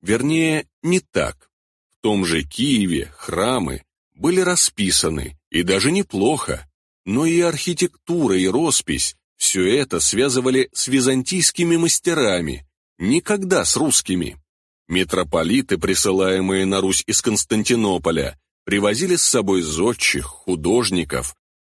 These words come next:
При этом иконопись так и не развили на русских землях. Но здесь, почитай в захолустье,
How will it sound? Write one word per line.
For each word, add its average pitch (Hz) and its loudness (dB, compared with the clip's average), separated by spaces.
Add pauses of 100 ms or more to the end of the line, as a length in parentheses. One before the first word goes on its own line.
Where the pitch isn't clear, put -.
(440)
При 104 0
этом 101 -2
иконопись 98 0 (240)
так 175 -2
и 196 2
не 196 2
развили 131 2
на 101 0
русских 95 0
землях. 90 0 (460)
Но 92 0
здесь, 85 -2
почитай 180 0
в 107 -2
захолустье, 92 0